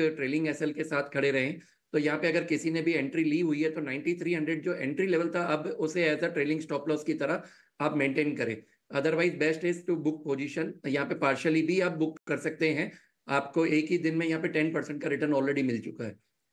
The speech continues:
तो, अ, जो पहला कॉल आज रहेगा, वो कॉल, अ, फ्रेश भी किसी को बाइंग करना है या फिर एक फॉलोअप कॉल भी आप बोल सकते हैं। अ, करीबन दस सेशंस पहले Syngene इंटरनेशनल को हमने रिकमेंड किया था,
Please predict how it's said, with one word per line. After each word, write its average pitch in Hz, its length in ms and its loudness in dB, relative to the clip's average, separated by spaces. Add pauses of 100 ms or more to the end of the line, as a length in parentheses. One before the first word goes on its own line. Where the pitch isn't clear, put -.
(140)
तो, 156 260 4
अ, 151 380 0
जो 147 140 2
पहला 156 280 2
कॉल 175 260 0
आज 165 140 0
रहेगा, 165 340 0
वो 165 200 -2
कॉल, 160 460 -2
अ, 143 140 -2
फ्रेश 151 360 0
भी 180 120 0
किसी 165 280 -2
को 170 120 -2
बाइंग 156 280 0
करना 170 220 0
है 165 180 0
या 156 120 2
फिर 170 160 -2
एक 180 140 -2
फॉलोअप 165 340 0
कॉल 156 120 2
भी 160 120 2
आप 151 80 0
बोल 135 200 -2
सकते 147 260 -6
हैं। 202 160 -2 (480)
अ, 123 400 2 (140)
करीबन 156 300 2
दस 160 180 0
सेशंस 170 300 2
पहले 165 260 2
Syngene 160 400 0
इंटरनेशनल 160 540 0
को 165 80 -4
हमने 151 200 0
रिकमेंड 151 460 -2
किया 143 200 0
था, - 280 -6